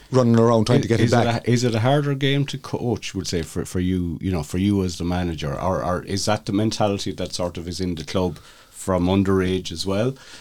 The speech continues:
Speaker 2: Um, and I said, how, how, how, how can you cope with that, shall I say?
Speaker 1: Well, I suppose,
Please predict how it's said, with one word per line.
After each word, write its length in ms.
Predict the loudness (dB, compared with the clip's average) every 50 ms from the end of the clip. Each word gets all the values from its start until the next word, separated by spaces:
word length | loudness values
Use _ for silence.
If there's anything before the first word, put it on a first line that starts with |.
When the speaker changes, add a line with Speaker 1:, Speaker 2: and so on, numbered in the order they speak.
| -20 -20 _ _
Speaker 2:
Um, 520 | 0 2 2 2 0 0 -2 -2 -4 -6 -8 _ _ _ -8
and 400 | -6 -4 -4 -4 -4 -6 -8 -10 -12 -12
I 140 | -10 -10 -8
said, 240 | -6 -6 -6 -6
how, 220 | -4 -4 -4 -4 -4 -4
how, 360 | -2 -2 -2 -2 -2 -4 -8 -10 _ _ _ _ _ _ _ _ _ _ _
how, 260 | -4 -2 -2 -2 -2 -6 -12 -10
how 160 | -4 -4 -2
can 240 | -2 -2 -4 -4 -2
you 100 | -2 -4
cope 360 | -4 -4 -4 -4 -4 -4 -8
with 140 | -12 -14 -10
that, 180 | -10 -10 -8 -8
shall 260 | -8 -8 -8 -8 -8
I 40 | -8
say? 220 | -8 -8 -10 -10 -12 -14 -18 -20 -20 -20 _ _ _
Speaker 1:
Well, 140 | 4 4 4
I 40 | 4
suppose, 560 | 4 4 4 6 6 6 6 6 4 0 -4